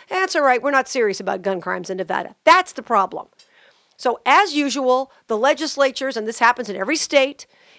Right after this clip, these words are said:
and also on the national level, people want to take away the rights of the law-abiding citizens, and they don't want to get serious about gun crimes. Now, according to Don Turner from the Nevada Firearms Coalition,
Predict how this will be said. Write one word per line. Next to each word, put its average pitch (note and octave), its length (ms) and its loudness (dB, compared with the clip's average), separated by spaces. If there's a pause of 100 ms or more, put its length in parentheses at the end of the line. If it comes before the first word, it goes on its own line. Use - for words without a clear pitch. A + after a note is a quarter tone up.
and G#3 140 0
also A3+ 240 2
on C#4 80 4
the C#4 40 -2
national B3+ 420 2
level, G3+ 360 0 (160)
people D4+ 260 0
want D4 160 0
to A3 100 -12
take D4 220 0
away D#4 240 2
the C#4 120 -6
rights A#3 320 0
of G3 140 -10
the G#3 60 -2
law-abiding B3 600 2
citizens, C4 480 -4
and G3 60 -4
they G3 100 -2
don't B3+ 380 4 (180)
want A#3+ 160 2
to B3 60 0
get B3 140 -6
serious G#3 380 -2
about G3 280 -2
gun A3 220 2
crimes. - 360 -8
Now, G3+ 120 -2
according D#4 460 -2
to C4 100 -8
Don G#3+ 280 2
Turner G3+ 360 -4 (560)
from A3+ 120 -8
the A3 80 -4
Nevada A3 240 0
Firearms B3+ 500 0
Coalition, G3 500 0